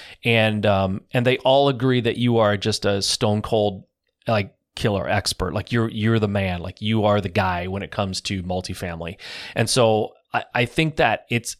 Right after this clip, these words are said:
the fact that you're helping people now is amazing because there's so, there's a lot of information out there. Multifamily is no exception. You can find information, you can Google stuff, but the quality of the information is always the question mark, right? But I know that you have, you've learned this trade,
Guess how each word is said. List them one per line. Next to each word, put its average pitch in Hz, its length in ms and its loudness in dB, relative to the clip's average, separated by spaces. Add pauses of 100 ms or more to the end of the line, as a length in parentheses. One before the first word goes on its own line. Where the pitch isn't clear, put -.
the 120 100 0
fact 190 360 2
that - 120 -2
you're 135 240 2
helping 143 420 2
people 147 280 -2
now 139 360 2 (340)
is 120 140 2
amazing 110 600 2
because 110 320 2
there's 120 220 2
so, - 260 2
there's 139 140 -2
a - 20 2
lot 214 160 4
of 208 80 2
information 127 380 0
out 90 100 0
there. 80 400 -4
Multifamily 160 520 2
is 127 60 0
no 123 100 2
exception. 95 420 -2
You 117 80 -6
can 160 80 -2
find 151 200 2
information, 113 440 0
you 117 80 0
can 110 80 0
Google 107 260 2
stuff, - 300 -4 (460)
but 143 200 2
the 131 80 2
quality 160 560 2
of 160 100 0
the 151 120 0
information 117 600 0
is 95 260 -4
always 120 500 2
the 104 100 0
question 95 460 -2
mark, 82 240 -8
right? 107 260 2 (300)
But 135 80 4
I 131 100 2
know 143 360 4
that - 180 0
you 135 380 2
have, 127 120 0 (160)
you've 127 300 -2
learned 139 340 4
this 143 140 2
trade, 127 500 0